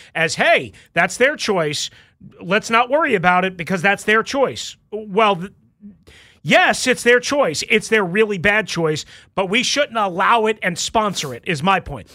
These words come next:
Anyway, Hollywood Brown just absolutely threw Greg Roman under the bus when he left. Uh,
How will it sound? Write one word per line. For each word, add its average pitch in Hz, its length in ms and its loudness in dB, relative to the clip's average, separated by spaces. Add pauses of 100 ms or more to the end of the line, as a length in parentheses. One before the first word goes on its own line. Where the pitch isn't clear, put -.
(100)
Anyway, 254 260 -4 (1120)
Hollywood 311 500 0
Brown 202 440 0 (420)
just - 540 0 (160)
absolutely 247 880 -2
threw 240 460 -4
Greg 208 340 0
Roman 196 320 0
under 180 220 -2
the 165 80 -2
bus 151 440 -2 (220)
when 170 160 -2
he 175 160 -4
left. 143 380 -8 (640)
Uh, 165 240 2